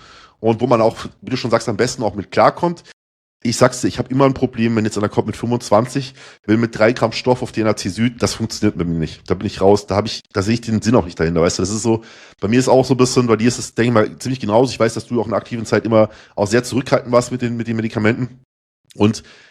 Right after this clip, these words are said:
ich versuche halt, ich, ich ziehe so ein bisschen auch die Leute an, die so, wo, wo die sagen, sie wollen vielleicht ein bisschen was machen, aber immer mit einem Überwachung, möglichst viel auf Gesundheit und nichts, nichts Verrücktes halt einfach so, ne?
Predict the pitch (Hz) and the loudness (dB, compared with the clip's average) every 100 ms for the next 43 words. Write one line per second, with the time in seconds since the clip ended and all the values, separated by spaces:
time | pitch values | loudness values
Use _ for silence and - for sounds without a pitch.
0 | _ 120 135 117 131 123 - - - - | _ -2 0 0 2 2 2 -6 -10 -10
1 | 151 135 123 - 123 117 107 120 127 107 | -4 -2 -2 -2 -2 2 4 4 2 0
2 | 113 110 107 110 113 110 92 - _ _ | -2 -6 -8 0 2 2 0 -6 _ _
3 | 95 110 107 107 107 - 104 110 104 117 | 0 4 4 2 -10 -10 0 2 4 2
4 | 113 101 120 151 143 135 - 131 127 123 | 4 4 4 2 -2 -6 -4 -4 -2 -4
5 | 131 131 - - _ 107 110 107 123 120 | -4 -10 -18 -20 _ 0 2 2 2 2
6 | 123 113 107 104 98 _ _ _ _ 110 | 2 -2 -4 -4 -8 _ _ _ _ 0
7 | 107 104 120 123 117 117 110 - _ 110 | 2 2 2 0 -2 -2 -6 -12 _ -4
8 | 107 113 - 117 - 95 - 98 123 127 | -2 -2 0 0 0 -4 -6 -4 -2 4
9 | 107 101 104 - - 127 - 110 104 95 | 2 2 -4 -6 -4 -4 2 2 2 -6
10 | - - 80 80 71 67 85 | -6 -6 -8 -8 -12 -8 -8